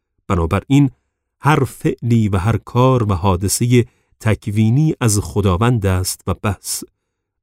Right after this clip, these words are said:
اوست که افاضه می‌فرماید و سپس بر عوالم کسرات مخروطی شکل پخش می‌گردد. بنابراین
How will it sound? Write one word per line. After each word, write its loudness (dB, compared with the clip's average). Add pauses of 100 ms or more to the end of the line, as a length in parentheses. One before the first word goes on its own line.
(120)
اوست 0
که -4
افاضه 0
می‌فرماید -2 (420)
و 0
سپس 0
بر -2 (120)
عوالم 0
کسرات 0 (380)
مخروطی 0
شکل 0 (280)
پخش -4
می‌گردد. -4 (880)
بنابراین 2